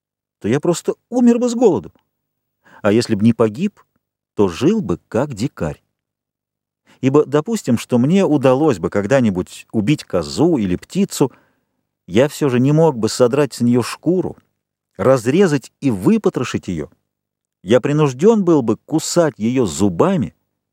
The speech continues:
и разрывать ногтями, как дикий зверь. После таких размышлений я живее чувствовал благость ко мне провидения и от всего сердца благодарил Бога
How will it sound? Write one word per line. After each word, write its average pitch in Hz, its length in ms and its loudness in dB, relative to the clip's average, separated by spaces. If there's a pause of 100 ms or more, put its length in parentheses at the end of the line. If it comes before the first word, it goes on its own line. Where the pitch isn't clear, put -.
(180)
и 123 100 2
разрывать 127 500 2
ногтями, 107 640 -2
как 92 220 -8
дикий 147 320 -2
зверь. 143 320 -2 (1800)
После 101 220 -2
таких 101 320 -2
размышлений 104 800 0 (280)
я 101 220 0
живее 143 400 0
чувствовал 131 540 0
благость 117 560 -2
ко 101 120 -4
мне 107 180 2
провидения 95 800 -2 (840)
и - 80 -4
от 107 120 -4
всего 175 380 2
сердца 180 480 0
благодарил 113 500 2
Бога 101 520 -2